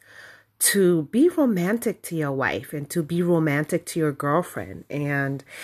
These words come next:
if you got a situationship, to be your romantic to your woman. So before we get into romance, first we have to talk about the five love languages.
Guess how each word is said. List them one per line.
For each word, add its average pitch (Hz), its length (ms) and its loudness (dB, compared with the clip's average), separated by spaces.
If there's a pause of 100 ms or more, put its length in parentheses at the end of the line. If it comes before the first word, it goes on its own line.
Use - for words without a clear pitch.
(260)
if 165 200 -6
you 175 100 2
got 175 240 4
a 190 40 2
situationship, 208 1160 2 (300)
to 214 100 -2
be 180 140 -2
your 226 260 4
romantic 208 760 2
to 226 100 -2
your 208 180 2
woman. 196 540 -2 (480)
So 226 320 6
before 254 420 4
we 427 80 10
get 277 180 4
into 247 300 0
romance, 160 600 -2
first 262 420 0
we 180 140 0
have 175 320 4
to 180 80 -6
talk 165 300 0
about 127 520 0 (400)
the 151 160 2
five 147 560 2
love 139 320 0
languages. 127 840 -6